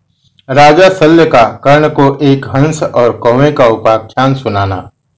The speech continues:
संजय ने कहा, राजन, कर्ण के ये वचन सुनकर राजा शल्य ने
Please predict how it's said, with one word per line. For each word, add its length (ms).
संजय 360
ने 120
कहा, 240
राजन, 380
कर्ण 520
के 140
ये 240
वचन 320
सुनकर 400
राजा 320
शल्य 380
ने 260